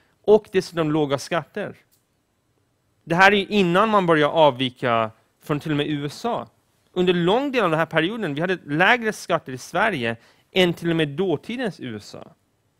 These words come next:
Och här är tillväxten efter sjuttiotalet. Och här har Sverige förstås låg tillväxt och det har Danmark också. Och det kan man ju också kanske diskutera olika förklaringar till.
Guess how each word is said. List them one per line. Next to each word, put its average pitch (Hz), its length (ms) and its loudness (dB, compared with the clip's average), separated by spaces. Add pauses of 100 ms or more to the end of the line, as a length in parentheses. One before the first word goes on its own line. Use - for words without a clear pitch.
(600)
Och 196 180 -4
här 226 140 4
är 240 80 2
tillväxten 185 580 -2
efter 202 460 -6
sjuttiotalet. 196 840 -4 (420)
Och 170 140 -6
här 180 140 4
har 175 160 0
Sverige 147 380 0
förstås - 560 -12
låg 202 340 -4
tillväxt 175 480 -2
och 143 60 -10
det 135 60 -6
har 139 80 0
Danmark 123 340 0
också. 151 500 -6 (600)
Och 175 120 -2
det 180 80 2
kan 190 180 2
man 180 100 4
ju 160 60 2
också - 220 -4
kanske 147 200 -8
diskutera 143 540 -4
olika 139 400 -4
förklaringar 196 640 -2
till. 151 340 -2